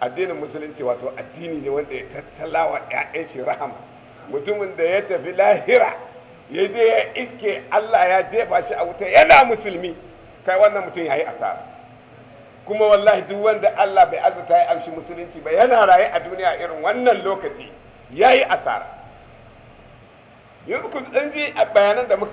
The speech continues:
karanta yanzu, a waɗannan abubuwa, subhanallahi wa bihamdi, ko subhanallahi wa bihamdi, subhanal azim, ko la haula wala quwwata illa billah dinnan, su ko su kaɗai ka rike, kaga wannan ma'ana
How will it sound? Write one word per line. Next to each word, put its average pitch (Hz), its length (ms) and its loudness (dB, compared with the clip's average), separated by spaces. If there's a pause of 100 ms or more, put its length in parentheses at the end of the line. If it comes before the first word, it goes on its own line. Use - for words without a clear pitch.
karanta 160 320 0
yanzu, 156 240 -4 (180)
a - 140 0
waɗannan 285 400 6
abubuwa, 247 420 6
subhanallahi 233 600 2
wa 220 100 0
bihamdi, 185 380 -4 (420)
ko 262 140 6
subhanallahi 247 640 4
wa 220 80 0
bihamdi, 214 280 -6
subhanal 202 440 -2
azim, 170 200 -4 (120)
ko 254 80 4
la 269 160 4
haula 254 320 2
wala 226 160 8
quwwata 214 320 -6
illa 202 200 -2
billah 196 360 -4
dinnan, 165 180 -12 (300)
su - 80 -16
ko 311 180 6
su 320 140 -6
kaɗai 311 320 2
ka 302 80 10
rike, 302 320 -4 (480)
kaga 311 320 4
wannan 311 320 6
ma'ana 254 400 0